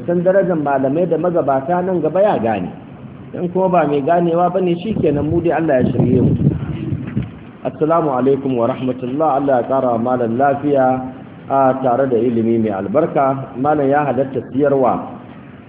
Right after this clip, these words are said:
waɗanda ba musulmai ba dafaffun abinci ko abin sha a watan azumi a sha ruwa lafiya.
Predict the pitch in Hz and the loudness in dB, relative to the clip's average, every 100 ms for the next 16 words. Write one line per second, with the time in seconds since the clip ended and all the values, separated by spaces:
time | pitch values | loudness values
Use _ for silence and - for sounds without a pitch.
0 | - - - - 131 165 135 110 117 110 | -20 -20 -18 -2 0 2 2 2 0 -2
1 | 104 110 131 135 143 120 113 - - 139 | -4 -2 0 2 2 0 -4 -6 -6 -4
2 | 113 123 131 135 143 95 - - - - | -2 0 -2 -2 -4 -6 -10 -18 -20 -8
3 | - 139 127 117 139 147 143 113 131 139 | -2 0 0 0 -2 0 0 0 0 0
4 | 123 113 127 127 147 110 - 131 135 135 | -2 -2 -2 0 0 -2 -4 -4 -2 -2
5 | 135 131 131 101 | -2 -4 -6 -8